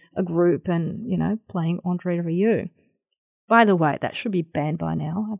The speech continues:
think that <laughs> a lot of, um, a lot of homes have played and overplayed Andre Rieu, um, in the last <laughs> decade or so, um, on repeat. So that's,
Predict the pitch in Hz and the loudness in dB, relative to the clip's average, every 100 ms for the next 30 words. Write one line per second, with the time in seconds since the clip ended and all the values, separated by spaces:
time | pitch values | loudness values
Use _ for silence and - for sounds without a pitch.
0 | - 202 190 170 240 240 226 214 208 208 | -2 -2 0 0 6 8 10 8 4 2
1 | 190 190 226 - - - _ _ 294 330 | 4 4 4 -2 -20 -20 _ _ 10 12
2 | 381 381 339 247 226 240 247 233 220 _ | 12 12 8 8 8 10 8 6 4 _
3 | _ _ _ - 269 262 247 220 220 214 | _ _ _ 6 8 10 10 10 8 6
4 | 208 202 180 185 - 208 202 190 190 180 | 4 4 6 4 0 0 2 4 2 2
5 | 180 185 185 185 262 - _ _ _ - | 2 2 2 2 -2 -6 _ _ _ -2
6 | 190 185 180 180 214 - _ 202 208 185 | 2 4 4 2 -2 -6 _ 4 6 6
7 | 180 180 208 - 185 196 208 185 175 170 | 4 6 6 4 0 0 0 0 0 -2
8 | 175 - 160 160 139 - - 180 170 - | -4 -6 -4 -6 -8 -12 -8 -6 -4 0
9 | 185 175 170 175 165 - - _ - - | 2 0 0 0 -2 -6 -20 _ -20 -20
10 | - - 247 240 233 226 - _ _ _ | -8 2 8 10 8 6 0 _ _ _
11 | - 330 480 - - - | 4 6 6 0 -2 -4